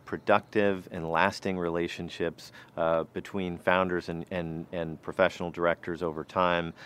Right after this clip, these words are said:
Um, people generally look forward to them. Um, they're really times where people can take stock of where you are and where you're headed. Um, so there's something to look forward to.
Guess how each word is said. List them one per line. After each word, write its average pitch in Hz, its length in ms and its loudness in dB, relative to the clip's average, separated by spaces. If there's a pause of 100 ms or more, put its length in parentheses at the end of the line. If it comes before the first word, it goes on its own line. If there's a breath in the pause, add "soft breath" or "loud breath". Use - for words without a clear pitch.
(260 loud breath)
Um, 82 240 -2 (220)
people 104 340 2
generally 98 340 2
look 85 180 -2
forward 107 400 2
to 104 100 -4
them. 95 340 2 (340 loud breath)
Um, 82 380 -2
they're 92 240 -4
really 92 260 0
times 90 460 0
where 85 160 -2
people 87 340 -6
can 82 340 -4
take 90 220 -4
stock 85 380 2
of 78 100 -10
where 90 160 0
you 82 220 -2
are 82 180 6
and 78 160 -2
where 80 120 -2
you're 76 120 -4
headed. 73 420 -4 (600 loud breath)
Um, 76 440 -2
so 82 300 0
there's 87 240 -2
something 120 300 2
to 92 80 -2
look 87 160 -2
forward 80 340 -4
to. 71 240 -10